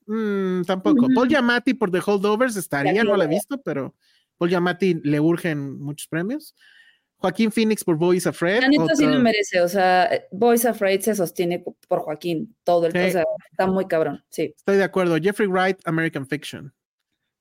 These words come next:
Speaker 1: Sí, creo que, digo, no he visto The Holdovers, Holdovers, ahí está, no sé si lo escribí mal,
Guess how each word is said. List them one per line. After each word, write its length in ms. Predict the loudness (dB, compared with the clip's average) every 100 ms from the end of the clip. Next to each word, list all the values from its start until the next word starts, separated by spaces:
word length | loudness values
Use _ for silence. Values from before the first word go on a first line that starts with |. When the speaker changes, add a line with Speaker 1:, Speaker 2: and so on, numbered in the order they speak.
| _ -2
Speaker 1:
Sí, 300 | 0 0 0
creo 160 | -2 0
que, 180 | 0 2
digo, 220 | 2 2
no 80 | 2
he 40 |
visto 260 | 0 0 0
The 40 | 0
Holdovers, 800 | -2 0 0 -2 -4 -10 -18 -20 -10 -8 -8 -6
Holdovers, 760 | -4 -2 -4 -4 -4 -6 -8
ahí 60 | -16
está, 180 | -14 -12
no 540 | -12 -14 -16 -12 -10
sé 140 | -10 -10
si 140 | -8
lo 100 | -8
escribí 320 | -8 -6 -4
mal, 180 | -6 -8